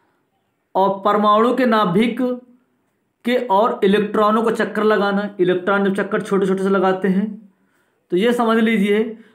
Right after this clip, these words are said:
कोई चीज़ है, अगर कोई बाइक से जा रहा है ना, तो बाइक से जा रहा है, ये जब मुड़ता है ना, ये मुड़ेगा तो सिरा इसका किधर को जाएगा? ये इधर का आएगा ना, तो अंदर केंद्र की ओर मान के चलिए। ठीक है, केंद्र की ओर होता है,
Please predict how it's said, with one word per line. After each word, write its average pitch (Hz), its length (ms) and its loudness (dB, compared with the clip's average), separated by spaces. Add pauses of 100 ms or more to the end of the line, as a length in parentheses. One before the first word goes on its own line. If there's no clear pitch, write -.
(140)
कोई 220 280 2
चीज़ 226 220 -2
है, 196 100 4
अगर 214 260 0
कोई 214 160 2
बाइक 190 360 2
से 214 120 0
जा 190 200 4
रहा 190 160 0
है 170 140 0
ना, 180 340 -6 (360)
तो 190 60 -6
बाइक 196 320 2
से 226 60 -2
जा 220 160 0
रहा 220 140 0
है, 202 160 -2
ये 202 60 -4
जब 214 180 -2
मुड़ता 175 460 0
है 185 160 2
ना, 190 360 -6 (300)
ये 185 120 0
मुड़ेगा 196 640 0 (380)
तो 214 80 -2
सिरा 202 340 -2
इसका 233 300 -2 (760)
किधर 226 260 0
को 226 100 0
जाएगा? 135 340 -4 (100)
ये 175 200 -4
इधर 214 360 0
का 226 100 0
आएगा 170 220 0
ना, 269 420 -4
तो - 60 -8 (140)
अंदर 220 420 2
केंद्र 262 480 2
की 185 200 0
ओर 170 460 0
मान 180 260 0
के 190 80 -4
चलिए। 143 340 -4
ठीक 214 220 -6
है, 123 140 -6 (200)
केंद्र 208 320 0
की 190 180 -2
ओर 185 180 4
होता 151 240 -2
है, 127 200 -8